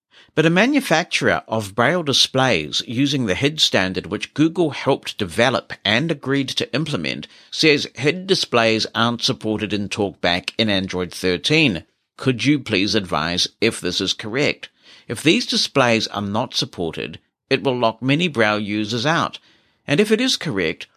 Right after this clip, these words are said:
why are these devices not being supported when Google committed to backing the head standard? Thank you," I politely concluded. If you take a look at the replies on the timeline of the Google Access account, you won't be surprised that I received the following reply,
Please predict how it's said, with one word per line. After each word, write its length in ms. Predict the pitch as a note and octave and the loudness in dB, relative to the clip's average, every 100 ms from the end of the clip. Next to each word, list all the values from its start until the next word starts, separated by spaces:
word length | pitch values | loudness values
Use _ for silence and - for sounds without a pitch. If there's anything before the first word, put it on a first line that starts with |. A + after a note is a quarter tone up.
| _ _ | _ _
why 360 | G2+ C#3 A3+ F#3+ | 2 4 4 2
are 60 | |
these 240 | D3 C#3 A2+ | 2 2 2
devices 580 | G#2 G2 G2+ F#2 G#2+ | 2 2 0 -2 -4
not 300 | G2+ A#2 - | -2 -2 -2
being 220 | G#2+ G#2+ G#2 | -2 -2 -2
supported 580 | G2 - G2+ A2+ F#2 | -6 -4 -4 -4 -4
when 160 | A2 A#2 | -4 -4
Google 400 | G#2 C3 B2 B2+ | -2 -4 -2 -6
committed 720 | - A#2+ C#3+ F3+ A#3 D#2+ G2 - _ | -6 -6 -2 -2 0 -2 -2 -14 _
to 100 | - | -4
backing 480 | C#3+ B2+ A#2+ C3 C3 | 0 0 0 -2 -2
the 140 | G#2 A2 | -2 -2
head 240 | F#2 C3 | -2 -4
standard? 560 | - E3 E3+ A2+ D#2 _ - | 0 0 2 0 -2 _ -6
Thank 400 | - B3+ G3+ - | 0 2 2 0
you," 160 | - - _ _ | 0 -4 _ _
I 140 | G2 | -4
politely 760 | - G2+ F#2+ F#2 - E2 D2+ - | -2 -2 0 0 -2 -6 -6 -10
concluded. 640 | - D#2+ C#2+ D2+ - - - _ _ _ - - - | -10 -10 -8 -10 -10 -18 -20 _ _ _ -20 -12 -6
If 160 | C#3+ | 0
you 120 | A3 | 2
take 280 | G3+ E3+ D#3+ | 2 2 2
a 40 | A#2+ | 4
look 420 | B2 G2+ - - - | 4 2 -2 -10 0
at 160 | G2+ | 0
the 120 | - F2+ | 0 -4
replies 580 | E2 - A2+ A2 F2 | -8 -4 0 2 2
on 140 | F2+ F2 | 0 0
the 100 | E2 | -2
timeline 800 | - A2 A#2+ G#2+ D#2+ B1 A#1 B1+ | 0 2 4 2 0 -2 -6 -8
of 100 | D#2+ | -10
the 80 | |
Google 420 | D#2+ F2+ F2 E2 D#2 | -6 -4 -2 -2 -2
Access 440 | F2+ - - D2+ | -4 0 0 -2
account, 540 | D#2 - - G2 D2 - | -4 -6 -2 -2 -2 -6
you 180 | F#2+ G#2 | -4 0
won't 380 | G#2+ C3 - | 2 2 -2
be 140 | - G#2+ | -2 0
surprised 720 | - - F#2+ D2 C#2 D#2 - | 0 -2 0 0 -2 -8 -10
that 160 | G2+ G#2 | -4 0
I 80 | A2 | 0
received 640 | A2 - G2+ F#2 F2 - | 0 0 0 0 -2 -10
the 100 | G#2 | -12
following 540 | - E3 F3 C3+ G#2 | 0 2 4 2 0
reply, 520 | F2 D#2+ C2+ B1+ E2 | -6 -6 -6 -2 -4